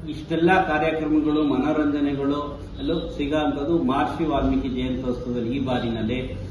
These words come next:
ಈ ಸತಿ ಅದ್ದೂರಿಯಾಗಿ ಮಾಡ್ಬೇಕು ಅಂತ ಹೇಳಿ ತಾಲೂಕು ಆಡಳಿತ ಹಾಗೂ ಮಹರ್ಷಿ ವಾಲ್ಮೀಕಿ ಸಂಘ ತೀರ್ಮಾನಿಸಿ, ಈ ಬಾರಿ ವಾಲ್ಮೀಕಿ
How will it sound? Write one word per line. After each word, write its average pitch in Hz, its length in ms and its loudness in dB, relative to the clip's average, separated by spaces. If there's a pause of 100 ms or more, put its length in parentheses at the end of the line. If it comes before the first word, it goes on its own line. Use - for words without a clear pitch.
(320)
ಈ 151 40 0
ಸತಿ 170 520 4 (480)
ಅದ್ದೂರಿಯಾಗಿ 170 640 4
ಮಾಡ್ಬೇಕು 147 460 -2
ಅಂತ 139 180 0
ಹೇಳಿ 135 240 -2
ತಾಲೂಕು 156 460 2
ಆಡಳಿತ 143 460 0
ಹಾಗೂ 147 560 -2
ಮಹರ್ಷಿ 139 500 -2
ವಾಲ್ಮೀಕಿ 139 480 0
ಸಂಘ 127 260 0 (480)
ತೀರ್ಮಾನಿಸಿ, 147 880 2 (220)
ಈ 170 140 8
ಬಾರಿ 160 280 4
ವಾಲ್ಮೀಕಿ 160 760 4